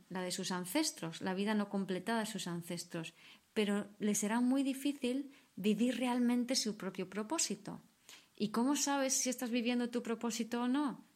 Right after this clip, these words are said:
Muy sencillo, depende de la abundancia. Si tú estás conectado contigo, estás habitando tu cuerpo y conectado con tu corazón,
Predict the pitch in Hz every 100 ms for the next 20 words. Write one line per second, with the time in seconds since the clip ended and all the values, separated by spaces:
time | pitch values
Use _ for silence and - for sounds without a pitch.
0 | _ 220 226 190 - 226 196 - - _
1 | _ 208 190 208 202 240 220 190 185 220
2 | 220 226 180 - - - - 220 240 277
3 | 277 277 277 233 220 240 247 247 208 202
4 | 202 233 202 202 214 233 214 220 214 202
5 | 175 - 220 226 208 180 175 170 196 214
6 | 208 196 165 170 - 240 214 233